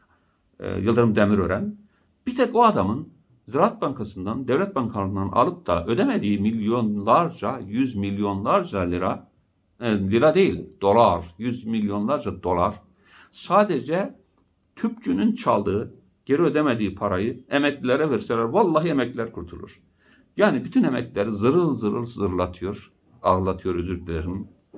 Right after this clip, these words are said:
Ee, a-, a-, ağlıyorlar pazarlarda. Ka-,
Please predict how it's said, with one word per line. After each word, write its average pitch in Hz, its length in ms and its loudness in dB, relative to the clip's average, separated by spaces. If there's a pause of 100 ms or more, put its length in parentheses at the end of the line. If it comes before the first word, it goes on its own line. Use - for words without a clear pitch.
(560)
Ee, 87 180 -2 (1300)
a-, - 100 -14
a-, - 1300 -6
ağlıyorlar 135 640 0
pazarlarda. 80 800 -4
Ka-, - 300 -16